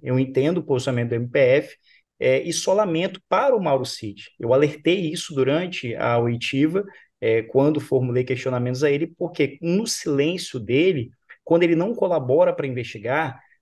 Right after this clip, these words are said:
nós que fazemos parte dessa comissão parlamentar mista de investigação, de inquérito, não temos outra alternativa a não ser avançar nas investigações por outros meios e outras formas, até mais eficazes, como, por exemplo,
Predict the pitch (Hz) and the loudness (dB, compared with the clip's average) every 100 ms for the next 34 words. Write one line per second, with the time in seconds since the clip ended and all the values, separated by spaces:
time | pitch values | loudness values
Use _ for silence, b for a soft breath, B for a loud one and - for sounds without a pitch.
0 | _ 117 135 196 202 - - 135 127 120 | _ -2 0 2 -2 -6 -10 -8 -8 -4
1 | 127 135 131 - 127 123 135 123 123 - | -2 -2 -4 -2 -2 -2 -6 -8 -10 -4
2 | 139 131 - - - 135 147 - 131 131 | -4 -4 -10 -18 -14 -8 -6 -6 -10 -8
3 | 131 120 - 127 135 117 110 175 - - | -6 -6 -4 -2 -2 -6 -10 -12 -12 -14
4 | 117 113 147 131 135 139 127 120 - 147 | -16 -8 -4 0 -2 -2 -4 -4 -2 -2
5 | 147 117 104 131 175 170 160 180 196 202 | -2 -4 0 4 4 2 -2 -4 -2 -4
6 | 214 160 165 220 254 - 156 160 147 135 | -2 0 4 2 2 -2 0 0 0 -2
7 | - 202 202 196 - 220 196 202 185 - | -2 0 0 -2 -2 0 0 0 -2 -2
8 | 196 214 202 185 175 180 170 185 196 - | -2 0 0 0 2 2 2 -4 -10 -4
9 | 208 202 208 170 143 160 202 185 196 190 | 0 0 -2 -2 0 0 -2 -8 -6 -6
10 | - 147 156 202 214 B B B _ 180 | -6 -4 -2 -4 -8 B B B _ -2
11 | 180 247 220 202 214 - - 208 - - | 0 0 0 -4 -8 -10 -14 -16 -18 -10
12 | - 175 143 - - 160 160 165 170 147 | -2 0 -2 -6 -6 -4 -2 0 0 0
13 | 151 185 | 0 -2